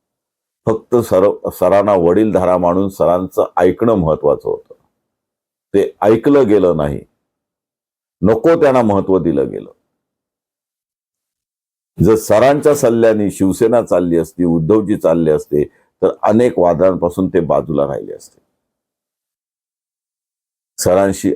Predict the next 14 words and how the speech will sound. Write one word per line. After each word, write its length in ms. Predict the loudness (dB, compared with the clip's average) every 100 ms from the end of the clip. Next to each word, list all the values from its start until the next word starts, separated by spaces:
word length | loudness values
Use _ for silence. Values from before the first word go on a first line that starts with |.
| -2
अनेकांशी 580 | -2 0 0 -2 -2 -6
खूप 200 | -4 -8 -4
चांगले 280 | -6 -4 -6
संबंध 360 | -6 -8 -6 -6
होते, 240 | -6 -8 -20 _ _ _ _
त्यात 220 | -2 0 0
व्यापारी 480 | 0 0 0 0
होते, 300 | 0 -4 -10 -16 _ _ _ _ _ _ _ _ _
त्यात 200 | -2 0
राजकारणी 560 | 0 0 0 0 2 0
होते, 300 | -2 0 -2
भाजपचे 640 | 0 0 0 0 0 0
नेते 320 | 0 -2 -2 -4
होते. 300 | -6 -10